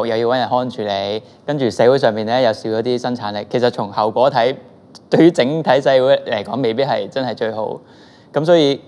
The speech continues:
更生嘅理論呢，喺現-，喺當代其實都開始有人去反思，就係，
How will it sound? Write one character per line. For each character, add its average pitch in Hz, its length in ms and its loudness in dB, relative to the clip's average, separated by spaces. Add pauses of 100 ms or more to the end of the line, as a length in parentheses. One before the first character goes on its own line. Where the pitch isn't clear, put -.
(140)
更 165 220 2
生 160 320 0
嘅 120 240 4
理 107 180 2
論 110 120 2
呢， 110 120 -2 (100)
喺 117 320 0 (200)
現-， 120 200 -4 (120)
喺 127 120 0
當 143 200 4
代 113 160 4
其 107 80 -2
實 - 140 -6
都 160 220 2
開 156 240 4
始 131 80 -6
有 120 80 4
人 107 120 0
去 110 100 -4
反 107 220 -2
思， 123 140 -6
就 113 100 -4
係， 104 120 -6